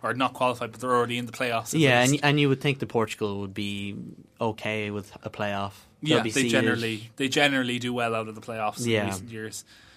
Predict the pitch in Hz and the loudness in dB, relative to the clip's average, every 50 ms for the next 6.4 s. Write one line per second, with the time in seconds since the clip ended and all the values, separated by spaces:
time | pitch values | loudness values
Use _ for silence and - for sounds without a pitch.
0 | - _ - - - 123 117 113 110 113 117 131 117 - 135 123 123 127 120 117 | -20 _ -10 -6 -2 -2 -2 -2 -2 -8 -10 -8 -4 0 0 0 0 0 -6 -6
1 | 117 110 113 110 113 113 110 - - 113 113 110 107 104 104 _ _ _ - - | -6 -8 -6 -4 -4 -6 -6 -8 -10 -6 -6 -6 -6 -8 -12 _ _ _ -20 -20
2 | _ _ _ _ _ _ - - - 131 127 120 120 113 113 113 113 117 127 147 | _ _ _ _ _ _ -10 -6 0 2 2 2 2 0 -2 -4 -6 -6 0 2
3 | 147 127 120 120 127 139 147 165 165 - - 170 175 180 165 - 170 165 - 170 | 4 4 4 4 2 2 2 2 2 2 0 0 0 0 -2 -2 -2 0 0 0
4 | 160 - 147 131 - 135 135 139 135 - - 113 - 123 139 135 139 147 143 139 | 0 0 -2 -6 -6 -4 -4 -4 -4 -6 -6 -4 -4 -4 -4 -4 -4 -4 -4 -2
5 | 127 131 147 156 147 135 135 127 120 120 120 127 - - - 135 127 127 120 120 | -2 0 0 0 0 0 -2 0 4 4 4 2 2 -4 -8 -6 -6 -6 -6 -4
6 | 117 117 120 123 127 127 120 | -2 0 0 0 -2 -4 -8